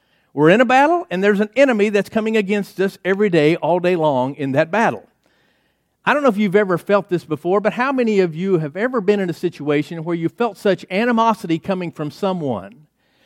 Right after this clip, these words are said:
that you just knew that they were thinking ill towards you, that you just knew that they wanted to harm you in some way? Maybe it was emotional, maybe physical. But what I'm saying, it's not fun.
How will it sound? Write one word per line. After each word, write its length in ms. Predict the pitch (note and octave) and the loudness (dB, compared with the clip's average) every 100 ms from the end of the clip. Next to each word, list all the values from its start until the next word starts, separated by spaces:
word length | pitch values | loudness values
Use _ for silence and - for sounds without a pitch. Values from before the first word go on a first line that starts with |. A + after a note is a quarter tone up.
| _ | _
that 160 | F#3+ E3+ | -2 0
you 240 | F#3+ D4 | 2 4
just 340 | A3 C4+ B3 | 4 0 0
knew 240 | A3+ A#3+ A3 | 2 4 4
that 180 | E3+ F3+ | 0 0
they 80 | F3+ | 0
were 120 | E3 | 0
thinking 440 | - F#3+ E3+ D#3 | -2 -4 -4 -2
ill 260 | E3 G#3 A3+ | 2 2 0
towards 400 | - D3 C3 A2 | -2 -2 -2 -6
you, 300 | A#2 C3+ - _ _ _ | -6 -8 -14 _ _ _
that 220 | G3+ G3 | 0 0
you 160 | A3+ D4 | 0 0
just 260 | C#4+ B3 A3+ | 0 -2 0
knew 260 | C4 B3 | 2 4
that 200 | G3+ F#3+ | 2 4
they 100 | G#3+ | 4
wanted 280 | G3+ G#3+ F#3+ | 4 2 0
to 100 | F3 | 0
harm 300 | E3 A3+ A3 | 2 2 2
you 180 | G3 F#3+ | 0 0
in 160 | F3 F3 | -2 -4
some 320 | - A#3 A#3+ | -2 0 2
way? 460 | A3 D#3 F#3 B3 - _ _ - | 2 2 0 -2 -12 _ _ 0
Maybe 200 | F3 A3+ | 2 2
it 60 | A3+ | 0
was 120 | G3+ | 0
emotional, 480 | G#3+ A3+ A3+ B3 A#3 | 4 4 2 -2 0
maybe 300 | G#3 A3+ A3 | 2 2 0
physical. 760 | - C4+ A3+ G#3 D#3 E3 A#3 _ _ _ _ _ - | 0 2 2 0 0 -2 -4 _ _ _ _ _ -10
But 80 | F3 | -2
what 140 | A#3 | 2
I'm 120 | A3 | 2
saying, 300 | - C4 A#3+ | 2 2 2
it's 160 | A#3+ C#4 | 0 0
not 260 | D#4+ D4+ - | -2 -2 -2
fun. 320 | D#4+ D#4+ | -4 -4